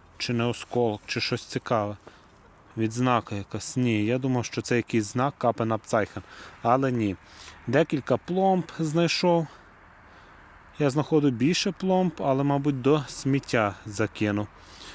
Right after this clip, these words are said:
Ось ще ось таку незрозумілу річ я знайшов. Що це таке було? Ось бачите, наче посріблені.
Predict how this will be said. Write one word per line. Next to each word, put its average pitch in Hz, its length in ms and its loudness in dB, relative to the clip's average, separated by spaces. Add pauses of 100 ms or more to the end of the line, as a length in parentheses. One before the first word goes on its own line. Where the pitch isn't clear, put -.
(240)
Ось 131 160 0
ще 127 340 0 (220)
ось 123 200 -6
таку - 320 -4
незрозумілу 170 920 2
річ 175 380 -2 (720)
я 135 140 2
знайшов. 151 540 0
Що - 280 -2
це - 180 -6
таке 143 460 0
було? 139 460 2 (1300)
Ось 107 200 -2
бачите, 120 680 0 (680)
наче 120 340 0
посріблені. 131 920 0